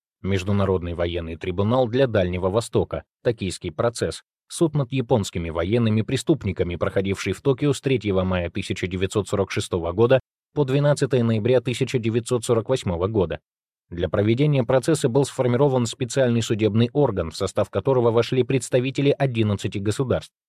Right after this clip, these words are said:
С С С Р, С Ш А, Китая,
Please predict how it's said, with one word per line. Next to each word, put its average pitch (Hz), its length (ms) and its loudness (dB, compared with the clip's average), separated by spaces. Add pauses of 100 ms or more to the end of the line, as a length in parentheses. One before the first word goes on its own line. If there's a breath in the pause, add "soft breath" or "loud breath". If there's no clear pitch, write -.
(300)
С 95 200 -6
С 92 120 -6
С - 100 -12
Р, 113 180 0 (180)
С - 180 0
Ш - 160 -2
А, 92 180 -2 (180)
Китая, 92 440 0